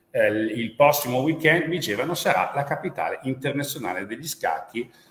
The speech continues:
per un evento, eh, incredibile, è un evento, eh, vi dico, che è organizzato dalla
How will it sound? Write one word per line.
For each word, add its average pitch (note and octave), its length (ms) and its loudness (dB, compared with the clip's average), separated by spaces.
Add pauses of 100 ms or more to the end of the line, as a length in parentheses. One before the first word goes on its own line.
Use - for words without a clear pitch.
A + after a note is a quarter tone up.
(220)
per C3 160 4
un C3 140 2
evento, B2+ 1120 6
eh, - 20 -2
incredibile, A#2+ 800 0
è G#2 160 -2
un G#2 160 -8
evento, G2+ 1040 -2
eh, F2 80 -20
vi F#2+ 100 -12
dico, G2+ 340 -12
che A2+ 200 -4
è F#2 40 -4
organizzato G2+ 680 -2
dalla F#2 540 -6